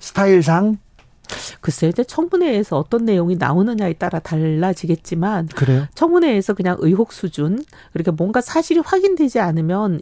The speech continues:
Speaker 2: 임명은 강행하실 것 같아요.
Speaker 1: 학폭 문제, 이것도 심각했었는데.
Speaker 2: 근데 뭐 또 얘기가 서로 다르니까 이제 처-, 청문회를
Speaker 1: 들어-
Speaker 2: 열어보면
Speaker 1: 네.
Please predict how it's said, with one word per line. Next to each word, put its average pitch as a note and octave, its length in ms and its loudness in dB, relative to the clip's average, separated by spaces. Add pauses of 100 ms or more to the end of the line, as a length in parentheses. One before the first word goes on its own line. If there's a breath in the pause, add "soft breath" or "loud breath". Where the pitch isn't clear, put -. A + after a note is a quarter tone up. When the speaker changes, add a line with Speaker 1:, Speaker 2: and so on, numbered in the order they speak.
Speaker 2:
임명은 E3+ 400 0
강행하실 E3+ 580 -4
것 F3+ 100 -2
같아요. E3 440 -8 (240 loud breath)
Speaker 1:
학폭 - 540 0
문제, F3 920 6 (420 soft breath)
이것도 F#3 280 2
심각했었는데. C#3 1400 0 (280 loud breath)
Speaker 2:
근데 - 220 -4
뭐 E3 180 -4
또 G3+ 100 -2
얘기가 E3 320 -2
서로 G#3 260 -4
다르니까 G3 600 -2
이제 F3 160 -4
처-, - 160 -12 (100)
청문회를 C#4 400 2
Speaker 1:
들어- F3 100 2
Speaker 2:
열어보면 G3+ 640 2
Speaker 1:
네. D3 120 4